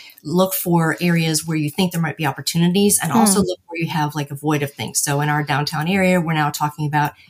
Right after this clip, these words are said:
Speaker 1: adding dog daycare facilities because there aren't any, even though so many people have moved into the downtown area and now it's this thriving area again. Well, now all these people have their dogs and more people have access to having their dogs there.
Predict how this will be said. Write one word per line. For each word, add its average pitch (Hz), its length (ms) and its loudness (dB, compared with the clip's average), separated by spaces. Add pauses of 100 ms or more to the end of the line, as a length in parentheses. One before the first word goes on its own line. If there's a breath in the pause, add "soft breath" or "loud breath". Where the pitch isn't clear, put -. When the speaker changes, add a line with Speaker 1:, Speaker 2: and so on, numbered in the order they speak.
Speaker 1:
adding 160 240 0
dog 143 280 0
daycare 156 340 -2
facilities 139 540 -2
because 156 300 -6
there 151 120 -2
aren't 165 260 0
any, 143 240 0 (280 loud breath)
even 185 300 2
though 156 260 0
so 175 280 0
many 170 200 2
people 165 260 -6
have 156 160 -4
moved 151 240 -4
into 214 240 0
the - 60 -20
downtown 135 420 -4
area 139 300 -2 (280 loud breath)
and 156 120 -4
now 156 180 0
it's 151 140 -2
this 147 160 0
thriving 156 440 -2
area 202 280 2
again. 143 340 -2 (300 loud breath)
Well, 156 120 -2
now 160 220 2
all 170 160 0
these 160 180 0
people 214 280 -2
have 143 160 -4
their 139 120 -4
dogs 214 380 4
and 170 80 2
more 156 140 -2
people 156 240 -8
have 139 140 -4
access 156 380 -2
to - 100 -12
having 180 280 -2
their 180 100 0
dogs 175 300 2
there. 175 260 -2